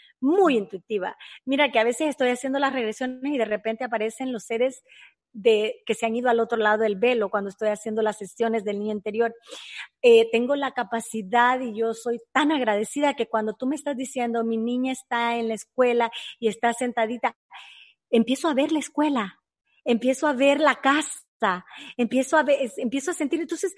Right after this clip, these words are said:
hay una compasión y una unión hermosa cuando estamos trabajando al niño interior. Entonces, el propósito es de que la niña entienda que lo que le estaba pasando, fíjate, por ejemplo,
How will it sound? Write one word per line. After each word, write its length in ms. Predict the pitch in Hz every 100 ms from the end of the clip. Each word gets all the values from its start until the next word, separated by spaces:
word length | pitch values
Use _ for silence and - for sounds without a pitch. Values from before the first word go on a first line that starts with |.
| - - _
hay 120 | 302
una 260 | 440 466 466
compasión 640 | 269 233 220 - 311 320
y 40 |
una 160 | 311 294
unión 400 | 247 240 254 269
hermosa 680 | 240 226 233 247 277 - 392 494 _ _ _ _ _ _
cuando 400 | - 277 285 285
estamos 680 | 262 - 254 240 254 262 - _ _
trabajando 540 | 240 208 196 233 240
al 100 | 233
niño 140 | 233 233
interior. 320 | 226 233 339
Entonces, 260 | 285 269 294
el 120 | 277
propósito 640 | 233 233 311 330 320 277
es 240 | 254 247 233 - - -
de 160 | 240
que 100 | 247
la 140 | 226 214
niña 300 | 247 359 403
entienda 720 | 294 247 - 359 381 269 240
que 120 | 240 247
lo 180 | 226
que 100 | -
le 100 | 208
estaba 360 | 208 - 262 285
pasando, 360 | 269 320 302 262
fíjate, 340 | 330 240 190
por 120 | 240
ejemplo, 400 | 254 311 202 190